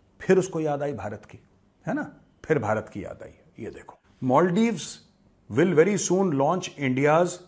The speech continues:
रुपे सर्विस, वो आरयू पे होता है ना, रुपे, वो सर्विस लॉन्च करेगा। और इससे उसको लगता है कि मालदीवियन रुफिया, जैसे हम लोग रुपया बोलते हैं, रुफिया बोलते हैं वो लोग, एफ़ आई डबल ए, मालदीवियन रुफिया,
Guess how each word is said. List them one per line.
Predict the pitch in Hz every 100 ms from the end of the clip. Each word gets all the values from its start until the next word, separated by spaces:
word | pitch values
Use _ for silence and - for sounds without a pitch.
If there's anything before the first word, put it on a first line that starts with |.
| _ _ _ _ _ _ -
रुपे | 127 170 170 160
सर्विस, | - 104 95 - - -
वो | 113
आरयू | 110 123 143
पे | 135
होता | 143 101 -
है |
ना, | 262
रुपे, | 214 151 127 - - -
वो | 139
सर्विस | 190 143 139 110
लॉन्च | 110 101
करेगा। | - 82 80 - - _ _ _ _ _ _
और | 160
इससे | 156 165 - 254
उसको | 233 - 175
लगता | 143 - 147
है | 139 180
कि | 180
मालदीवियन | 139 120 123 123 120 156 156 208 214 - - _ _ _
रुफिया, | 107 123 - 240 165 - - _ _ -
जैसे | 123
हम | 143
लोग | 156 131
रुपया | 120 165 185
बोलते | 170 -
हैं, | 165
रुफिया | 127 123 185 202
बोलते | 135 107 -
हैं | 101
वो | 98
लोग, | 107 165 -
एफ़ | 139 143 -
आई | - 123 120 127 - _ _ _ _ -
डबल | 104 120 117
ए, | 101 - _ _ _
मालदीवियन | 131 147 151 190 160
रुफिया, | 120 - 151